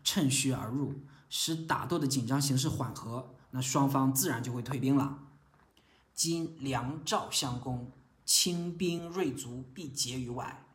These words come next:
老弱疲于内。子不若引兵急走魏都，拒其街路，冲其方虚，彼必是赵以自救。”哎，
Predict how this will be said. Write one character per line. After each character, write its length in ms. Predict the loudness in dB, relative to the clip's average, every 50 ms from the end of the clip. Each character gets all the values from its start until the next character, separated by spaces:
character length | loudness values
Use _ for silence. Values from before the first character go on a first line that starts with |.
| _ _ -20 -20 -20 -8
老 240 | 0 2 2 4 4
弱 320 | 4 4 4 4 4 2 -2
疲 360 | -2 0 0 2 4 4 4
于 80 | 6
内。 340 | 6 4 4 2 0 -4 -10 -14 -18 -20 -20 -20 _ _ _ _
子 300 | -2 0 2 4 4 4
不 260 | 2 0 0 2 2
若 400 | 4 6 6 6 6 6 4 0
引 500 | -4 -4 0 2 4 4 4 4 2 -2 -6 -8 -6
兵 580 | -2 0 0 2 2 0 0 -2 -4 -8 -6 -2
急 280 | 0 0 2 2 0
走 240 | 0 2 0 0 2
魏 200 | 4 6 6 6
都， 380 | 4 4 4 4 4 2 0 -2 -8 -14 -20 -20 _ _ _ -6
拒 300 | -2 2 2 2 4 4
其 580 | 4 4 4 4 2 0 -2 -4 -6 -8 -10 -16 -20 -20 _ -4
街 260 | -2 0 0 0 0
路， 300 | 0 -2 -2 -4 -4 -8 -14 -18 -20 -20 -20 _ _ _ _
冲 480 | -6 -4 -2 -2 -2 -2 -2 -4 -4 -2
其 220 | 0 0 0 0 -2
方 260 | -6 -4 -4 -4 -4
虚， 300 | -4 -4 -4 -6 -8 -10 -14 -20 -20 _ _ -20 -20 -20 -20 -20 _ _ _ _ _ _ _ _ _ _ _ _ _ _
彼 280 | -8 -6 -6 -6 -8 -8
必 200 | -8 -6 -4 0
是 580 | 2 4 4 4 6 10 10 10 10 10 6 2 8
赵 540 | 10 10 10 10 8 0 -4 -6 -8 -12 -16 -18 -14 -6
以 100 | -2 -2
自 200 | 4 6 6 8
救。” 180 | 10 10 8 8 6 2 -4 -6 -10 -14 -16 -20 -20 -20 _ -2 4
哎， 300 | 8 8 8 8 4 -2